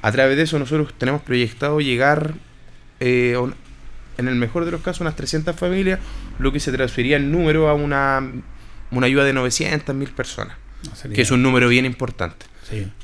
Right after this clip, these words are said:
Speaker 1: Hay que ponerse la vara bien arriba. Yo creo que el empresariado local está bien dispuesto de colaborar con esta iniciativa, entonces estamos metiendo harta fuerza, don Julio, para que poder llegar a estos números.
Speaker 2: Ahora, esto, eh,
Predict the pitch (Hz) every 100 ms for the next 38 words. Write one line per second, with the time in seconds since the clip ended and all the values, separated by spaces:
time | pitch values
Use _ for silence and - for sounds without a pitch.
0 | - - 107 120 127 127 131 135 135 139
1 | 139 135 143 131 135 135 131 131 139 123
2 | 131 135 135 135 139 135 - 131 139 139
3 | 135 - 147 139 - 139 143 139 - -
4 | - 120 117 117 113 131 143 139 - 139
5 | 139 139 139 143 - 139 - 139 135 -
6 | - - - - - - 123 127 123 131
7 | 135 131 - 123 139 127 - 131 123 120
8 | 117 131 127 120 117 113 113 107 113 117
9 | 113 117 110 104 92 - - - - -
10 | 165 180 151 156 160 202 190 175 160 139
11 | 135